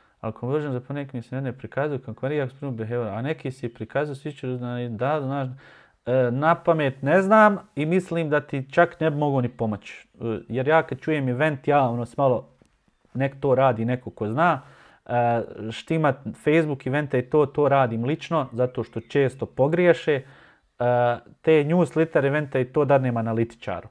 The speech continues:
Tako da, ako ima neki analitičar, nek se javi tu.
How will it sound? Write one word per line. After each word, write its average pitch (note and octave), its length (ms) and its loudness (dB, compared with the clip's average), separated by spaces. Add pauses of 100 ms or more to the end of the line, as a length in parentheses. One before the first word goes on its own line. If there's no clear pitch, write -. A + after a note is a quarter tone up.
(360)
Tako C#3+ 340 2
da, C#3+ 340 6 (120)
ako D3 240 2
ima G3 180 8
neki E3 240 2
analitičar, D3+ 540 4
nek B2 120 -2
se C3+ 140 0
javi C#3 300 8
tu. G3 400 8